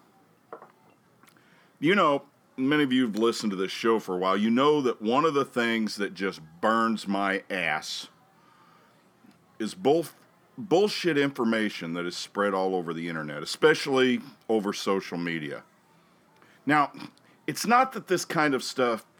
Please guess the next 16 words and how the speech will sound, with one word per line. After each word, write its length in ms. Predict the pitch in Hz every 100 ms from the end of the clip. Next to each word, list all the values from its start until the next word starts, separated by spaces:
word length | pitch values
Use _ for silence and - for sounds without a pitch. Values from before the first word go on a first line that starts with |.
| -
didn't 320 | 117 135 104
exist 680 | 90 87 92 127 202 - -
before 380 | 113 104 92 92
the 140 | 87
internet. 420 | 85 85 92 - -
It 240 | 165 160
did, 420 | 214 196 87 73 - -
but 400 | 160 147 170 - _ - - - - _ -
it 120 | 139
was 200 | 151 135
usually 440 | 175 208 165 147
found 420 | 147 123 120 120 120
at 160 | 113
the 100 | 110
checkout 580 | - - 131 - 98 -
line 440 | 90 87 90 95